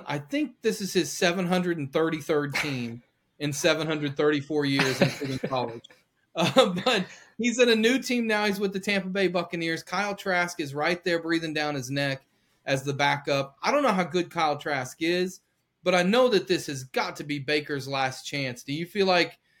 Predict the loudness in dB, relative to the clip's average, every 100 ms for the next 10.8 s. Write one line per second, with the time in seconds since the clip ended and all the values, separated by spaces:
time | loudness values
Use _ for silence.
0 | _ -6 -2 0 2 2 2 -2 -2 -2
1 | -2 0 -2 -2 -2 -2 -2 -4 -6 -4
2 | -4 -4 -6 -6 -4 -4 -4 -4 -4 -6
3 | -8 -10 -10 _ _ _ _ _ _ _
4 | _ _ -20 -20 -20 -20 _ _ _ _
5 | _ _ _ 6 10 10 12 12 12 10
6 | 4 4 6 6 6 6 8 4 6 4
7 | 4 4 6 6 4 4 0 -6 -6 -2
8 | 6 8 8 6 4 2 2 2 2 2
9 | 0 0 0 0 0 2 2 2 2 2
10 | 0 0 2 4 4 4 0 -2